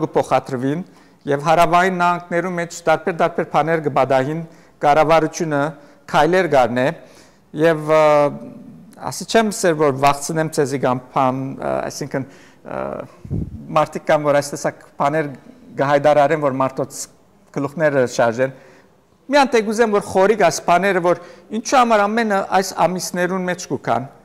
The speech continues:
և ինչ կա արդյոք այսօր դագը։ Բան մը գա, որ արդյոք մենք չենք գիտեր, որ կառավարությունը գիտե, և ձեզի կվստահեցնեմ, որ գարկ բաներ կան, որ կառավարությունը գիտե, թե մենք չենք գիտեր, և պատրաստություններ կտեսնվին ամեն տեսակի,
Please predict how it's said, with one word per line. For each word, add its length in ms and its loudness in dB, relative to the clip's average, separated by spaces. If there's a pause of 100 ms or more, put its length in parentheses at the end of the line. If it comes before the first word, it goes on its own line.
(320)
և 180 -4
ինչ 120 -6 (100)
կա 160 4
արդյոք 340 -4 (140)
այսօր 320 -4
դագը։ 300 0 (600)
Բան 220 2
մը 100 -4
գա, 140 4
որ 120 4
արդյոք 360 -2
մենք 320 -8 (320)
չենք 320 -6
գիտեր, 280 -2
որ 260 -4 (100)
կառավարությունը 640 0
գիտե, 260 -4 (440)
և 180 -4
ձեզի 300 -2
կվստահեցնեմ, 580 -4
որ 140 -2 (100)
գարկ 200 2 (100)
բաներ 340 -4
կան, 240 0 (320)
որ 160 -6
կառավարությունը 640 2
գիտե, 200 -4 (100)
թե 100 -2
մենք 300 -8
չենք 240 -6
գիտեր, 280 -4 (380)
և 200 0 (300)
պատրաստություններ 840 0
կտեսնվին 540 -2
ամեն 340 0
տեսակի, 600 -2